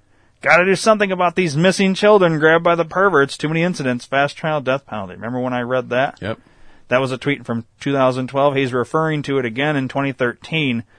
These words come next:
Speaker 1: saying it should be public execution for all to see. You will end this bullshit fast.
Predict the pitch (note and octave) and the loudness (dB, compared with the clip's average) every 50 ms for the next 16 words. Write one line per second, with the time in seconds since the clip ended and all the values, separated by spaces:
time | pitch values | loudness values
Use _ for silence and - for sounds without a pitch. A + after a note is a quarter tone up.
0 | _ _ _ _ _ _ - - B2 B2 B2 B2 A#2+ - - A#2 A2+ A2 - - | _ _ _ _ _ _ -6 -2 0 0 2 0 -2 -4 -6 -4 -4 -4 -6 -8
1 | - - D3+ D3+ D3+ C3+ D3 C#3 - - - - B2+ B2 - - B2 A#2 - G2+ | -4 -2 0 0 0 0 -2 -2 -4 -8 -8 -6 -6 -4 -4 -4 -6 -8 -8 -12
2 | - - - A#2 A#2 B2 A#2+ A#2+ A2+ - - A2 G#2 G2+ G2+ G#2+ A2 G#2+ G#2+ G2+ | -16 -8 -4 -2 0 0 0 -2 -6 -10 -10 -10 -10 -10 -10 -12 -12 -10 -8 -8
3 | G2 - _ - B2 B2 B2+ B2+ A#2 A#2+ A2+ - - G#2 G#2 G#2+ A2+ A2+ - - | -10 -10 _ -6 -4 -4 -4 -4 -6 -6 -8 -8 -10 -12 -8 -8 -8 -8 -8 -10
4 | A2 - - - - _ _ - G2+ G2+ E2+ - - - - - | -14 -14 -14 -18 -20 _ _ -16 -14 -14 -14 -16 -18 -20 -20 -20